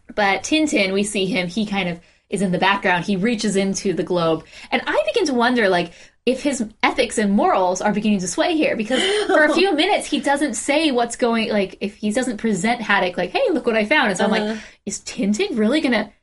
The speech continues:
Speaker 1: keep this for himself?" But of course
Speaker 2: Of
Speaker 1: not.
Speaker 2: course
Speaker 1: He's
Speaker 2: not.
Speaker 1: very honorable, and they
Speaker 2: Right.
Speaker 1: s-, kind of split it, and it gives him another clue.
Speaker 2: Uh-huh.
Speaker 1: Um,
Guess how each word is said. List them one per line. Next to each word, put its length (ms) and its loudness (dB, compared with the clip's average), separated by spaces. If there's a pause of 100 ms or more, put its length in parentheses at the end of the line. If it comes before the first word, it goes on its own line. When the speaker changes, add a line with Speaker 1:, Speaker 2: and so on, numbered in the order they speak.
(120)
Speaker 1:
keep 320 -4
this 200 2
for 160 0
himself?" 560 0 (340)
But 120 0
of 100 -2
course 300 0
Speaker 2:
Of 40 -2
Speaker 1:
not. 160 4
Speaker 2:
course 100 2
Speaker 1:
He's 120 2
Speaker 2:
not. 80 -2
Speaker 1:
very 240 2
honorable, 580 2
and 180 2
they 60 2
Speaker 2:
Right. 120 2
Speaker 1:
s-, 140 -4
kind 200 -2
of 100 -6
split 320 0
it, 160 2
and 140 -4
it 120 -12
gives 160 0
him 120 2
another 460 2
clue. 580 -2 (240)
Speaker 2:
Uh-huh. 180 -2 (460)
Speaker 1:
Um, 100 -8